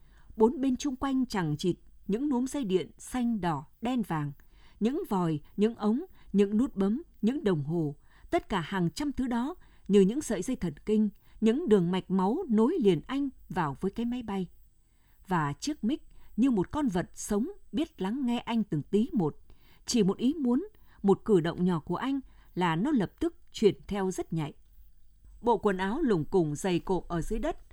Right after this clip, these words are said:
bây giờ không làm vướng gì cho Lương. Trái lại, nó che chở cho thân thể anh sống và hoạt động được bình thường. Cái mặt nạ úp lên mũi và miệng, đem dưỡng khí đến cho anh thở.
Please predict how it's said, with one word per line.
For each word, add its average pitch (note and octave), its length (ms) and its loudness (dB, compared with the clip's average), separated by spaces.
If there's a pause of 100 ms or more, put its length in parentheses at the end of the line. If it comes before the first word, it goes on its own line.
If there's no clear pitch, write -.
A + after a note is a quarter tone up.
(240)
bây B3+ 140 -4
giờ E3 340 -2
không C#4 220 -6
làm D#3+ 240 -4
vướng G#3+ 180 -2
gì F#3+ 200 -4
cho G3 120 -8
Lương. G3 260 -2 (520)
Trái G3+ 260 -4
lại, F#3 220 -6 (340)
nó C4 100 -2
che C#4+ 260 -4
chở F#3+ 280 -2
cho B3+ 120 -8
thân C4+ 220 -6
thể G3 140 -6
anh B3 220 -6
sống A3+ 320 -6 (240)
và E3+ 100 -2
hoạt F3 240 -4
động E3+ 180 -4
được F#3 220 -6
bình E3 200 0
thường. D#3 260 -6 (840)
Cái C4+ 100 0
mặt C#4+ 260 0
nạ - 300 -2
úp E4 220 -4
lên A#3+ 220 2
mũi A3+ 260 0
và E3+ 100 -2
miệng, D#3+ 280 -2 (440)
đem G3+ 200 -2
dưỡng G#3 200 -6
khí A#3 320 2
đến A3 160 4
cho - 120 -8
anh G3 180 -4
thở. D#3 240 -4